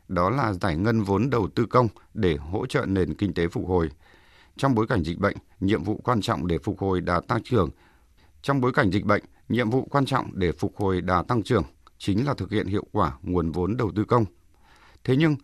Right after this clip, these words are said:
thực tế, có tiền mà không tiêu được vẫn nổi lên đáng lo ngại. Phóng viên Thu Huyền có bài Không để đồng tiền chậm trễ.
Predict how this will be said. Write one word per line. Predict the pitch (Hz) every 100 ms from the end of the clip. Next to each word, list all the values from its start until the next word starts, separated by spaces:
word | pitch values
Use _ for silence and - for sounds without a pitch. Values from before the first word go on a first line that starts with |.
| _ -
thực | 123 -
tế, | 104 131 - _ _ -
có | 104
tiền | - 117 78 -
mà | - 92 87
không | - 101
tiêu | 117
được | 98 87 - - -
vẫn | 87 92 107 139 160 160 151
nổi | 107 82
lên | 98 107
đáng | 92 92
lo | 123
ngại. | 113 98 - _ _ _ _ _ _ -
Phóng | 110 110
viên | 139 131
Thu | 135
Huyền | 120 110 87 - -
có | 107
bài | 101 80 - _ _
Không | - 147 120
để | 98 78 -
đồng | 85
tiền | 76 92 78
chậm | -
trễ. | -